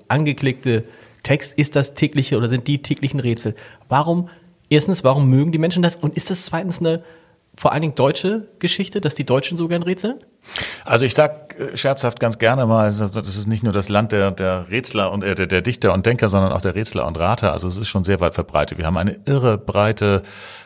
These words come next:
Speaker 2: ähm, oder große Menge an, an Rätselzeitschriften am Kiosk, wenn man sich da mal hinstellt am, am Flughafen oder am Bahnhof, wenn man dann da mal wieder ist irgendwann,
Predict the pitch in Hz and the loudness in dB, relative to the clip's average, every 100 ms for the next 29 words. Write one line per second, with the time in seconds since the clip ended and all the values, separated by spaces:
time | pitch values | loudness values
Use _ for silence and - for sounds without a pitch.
0 | - 95 87 85 85 82 - - 92 85 | -8 -2 0 2 0 -2 -10 -6 0 0
1 | 87 104 139 101 98 120 95 - 90 92 | 2 2 4 4 4 4 2 0 -4 -4
2 | 90 87 120 - 95 98 120 - 127 - | -4 0 0 0 -2 0 0 0 -2 -2
3 | 101 - 127 123 - 104 101 - 95 95 | -4 0 0 0 0 2 2 0 -2 0
4 | 110 - 101 67 92 - 92 - 117 - | 0 0 -2 0 -2 -2 -6 -6 -6 0
5 | 107 107 87 90 107 117 113 110 - 98 | 0 0 -4 0 2 4 4 2 0 0
6 | 92 90 92 92 87 92 - 117 - - | 0 0 0 0 0 -2 -2 -2 -6 -12
7 | - 107 101 95 107 | -6 -2 0 2 2